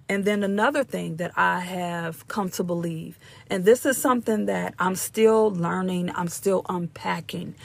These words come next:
and I'm still unlearning as well, um, in this area. Um, and this is one of those things, when I heard about it, I was like,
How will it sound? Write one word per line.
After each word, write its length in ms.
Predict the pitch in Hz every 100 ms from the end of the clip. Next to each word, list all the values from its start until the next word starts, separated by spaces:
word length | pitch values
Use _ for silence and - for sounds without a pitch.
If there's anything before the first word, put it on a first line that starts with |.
| - -
and 140 | 185 185
I'm 100 | 190
still 480 | - 202 175 170 - -
unlearning 840 | 202 208 208 185 175 160 165 160 -
as 260 | 180 180 -
well, 540 | 160 180 165 - - _ - - - - 180
um, 280 | 175 165 180
in 160 | 185
this 240 | 180 175 -
area. 500 | 180 165 147 - - - _ _ _ - - - _ _ _ _ _
Um, 760 | - 208 185 180 170 170 170 - _ _ _
and 160 | 208 208
this 220 | 262 294
is 120 | 262
one 180 | 220 226
of 80 | 202
those 240 | 190 190
things, 260 | - 190 185
when 80 | 175
I 80 | 170
heard 260 | 185 247
about 260 | 202 180 175
it, 80 | 226
I 120 | 453
was 220 | 190 180
like, 380 | 175 175 185 -